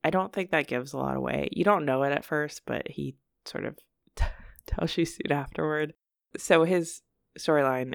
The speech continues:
is about facing the vampire who turned him into a vampire. Gale is, <sighs> Gale has a disease, sort of, where he needs to consume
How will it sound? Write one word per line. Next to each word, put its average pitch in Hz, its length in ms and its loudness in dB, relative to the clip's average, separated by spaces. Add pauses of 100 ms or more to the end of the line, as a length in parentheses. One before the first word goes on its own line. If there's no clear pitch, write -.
is 131 160 -2
about 117 360 -2 (320)
facing 131 580 0 (100)
the 127 180 2
vampire 131 600 -2
who 139 120 -2
turned 143 280 -4
him 156 200 -2
into 226 320 -4
a 160 40 -6
vampire. 139 580 -2 (540)
Gale 226 500 0 (120)
is, 160 760 -2 (220)
<sighs> - 800 -12
Gale 254 400 4
has 247 400 0
a 160 280 0 (420)
disease, 185 760 2
sort 240 320 0
of, 247 540 2
where 165 360 4
he 175 240 -2
needs 175 300 -4
to 175 120 2
consume 165 760 -2